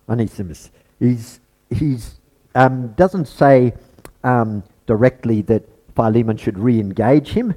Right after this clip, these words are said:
in his employment or in, in that relationship. He doesn't directly say that, um, he wants, uh, Philemon to send him back to Paul to help work him,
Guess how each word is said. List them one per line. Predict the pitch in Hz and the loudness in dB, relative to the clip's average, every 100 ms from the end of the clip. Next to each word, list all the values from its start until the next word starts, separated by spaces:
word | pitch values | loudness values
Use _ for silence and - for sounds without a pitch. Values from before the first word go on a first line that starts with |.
| - | -6
in | 131 | -4
his | 123 113 | -4 -4
employment | 120 107 - 135 185 214 | -6 -6 -2 0 0 -2
or | 117 110 104 - _ | 0 0 0 -2 _
in, | - 113 | -8 -6
in | 110 117 | -4 -4
that | 110 - _ | -4 -6 _
relationship. | 104 110 131 - 143 196 - - _ _ _ - | -6 -2 -2 -4 -2 0 0 -4 _ _ _ -4
He | 135 | 0
doesn't | 165 143 | 2 0
directly | 120 120 170 - 147 | 0 2 2 2 -2
say | - 151 165 170 | 0 2 4 4
that, | 131 - - | 0 -4 -4
um, | 123 113 107 _ - | -4 -4 -10 _ -8
he | 120 | -4
wants, | 107 120 120 - - _ _ | -2 -2 -2 -8 -20 _ _
uh, | 117 | -4
Philemon | 110 110 120 131 113 | -2 0 2 0 -2
to | 107 | -8
send | - 117 | -6 -4
him | 104 | -4
back | 92 131 - | -4 -8 -8
to | - | -10
Paul | - 156 185 196 | -2 2 2 0
to | 135 | -2
help | 104 127 123 | 0 -2 0
work | 120 - | -2 0
him, | 135 185 | 0 -2